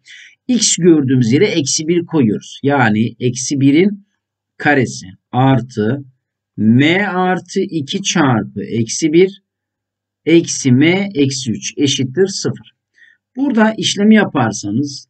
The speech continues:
eksi birin karesi bir, eksi m eksi iki, eksi m eksi üçten eşittir sıfırdan.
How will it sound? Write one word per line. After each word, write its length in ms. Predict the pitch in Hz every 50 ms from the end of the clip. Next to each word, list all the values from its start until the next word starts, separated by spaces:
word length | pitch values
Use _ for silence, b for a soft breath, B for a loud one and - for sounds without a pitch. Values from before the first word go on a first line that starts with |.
| _
eksi 340 | - 143 139 131 - 185 185
birin 200 | 185 196 196 180
karesi 480 | - - 170 165 165 147 131 - 147 131
bir, 280 | 120 120 135 131 - - _
eksi 420 | - 120 117 113 - - - - 139
m 360 | 143 147 160 165 175 185 180 -
eksi 400 | 143 131 110 - - - 113 101
iki, 480 | 95 95 - - - 98 104 107 110 - -
eksi 400 | 120 123 110 - - - 139 135
m 120 | 135 147 151 160 165 160 -
eksi 460 | 139 127 - - - - - 101 98
üçten 580 | 98 95 - - - - 113 123 156 170 165 - _ _ _ _ _ _ _ _ -
eşittir 520 | 113 131 131 - 151 131 - - 95 90
sıfırdan. 720 | 98 - - - 143 135 - 165 151 147 175 180 185 202 196